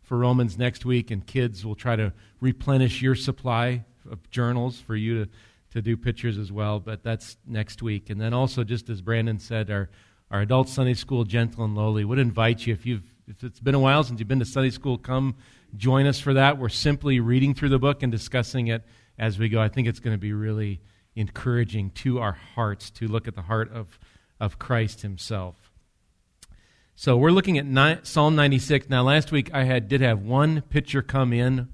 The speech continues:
just one, from Malachi. Uh, how fitting, because we were back and forth in Malachi, weren't we? Even last week, I think we were in Malachi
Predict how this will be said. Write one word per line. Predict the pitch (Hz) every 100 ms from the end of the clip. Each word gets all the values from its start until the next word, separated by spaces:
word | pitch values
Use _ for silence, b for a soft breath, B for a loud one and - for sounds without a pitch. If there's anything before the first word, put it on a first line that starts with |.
| -
just | 135 127 123
one, | 113 117 113 117 120 - _ _ _ _
from | - 110
Malachi. | 98 82 80 - 82 82 - _ _ _ _
Uh, | 107 101 95 87 _ _ _
how | 156
fitting, | 151 160 135 107
because | 101 - 139
we | 127
were | 135
back | 127 143 156
and | 147
forth | - 151 143
in | 123 113
Malachi, | 117 113 107 113 101 92 -
weren't | - 135
we? | 107 98
Even | 104 117 120
last | 120 123 -
week, | 139 127
I | 117
think | 110
we | 120
were | 107
in |
Malachi | 117 120 120 117 107